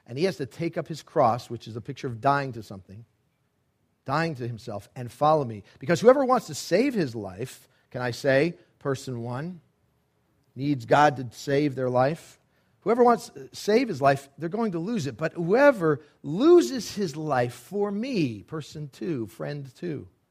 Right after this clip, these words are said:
will save it. What good is it for a man to gain the whole world, but ye-, yet lose or forfeit his soul? Now, if you skip down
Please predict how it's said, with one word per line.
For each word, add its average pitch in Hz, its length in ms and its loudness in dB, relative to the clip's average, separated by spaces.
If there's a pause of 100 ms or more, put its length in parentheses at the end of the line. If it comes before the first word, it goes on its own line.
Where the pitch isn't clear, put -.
(720)
will 151 140 -8
save 220 360 2
it. - 160 -16 (1000)
What 220 200 2
good 226 160 8
is 208 160 -2
it 220 100 -6
for 196 200 -4
a 196 40 -2
man 139 320 -4
to 143 100 -14
gain 165 340 -4
the 156 120 -2
whole 156 200 0
world, 165 440 2 (180)
but 165 140 -6
ye-, 147 320 -4
yet 156 220 -4
lose 208 380 -2
or 190 100 -6
forfeit 143 460 -6
his 165 160 -6
soul? 196 220 4
Now, 143 80 -2
if 135 100 -4
you 151 60 -2
skip - 260 -10
down 180 260 2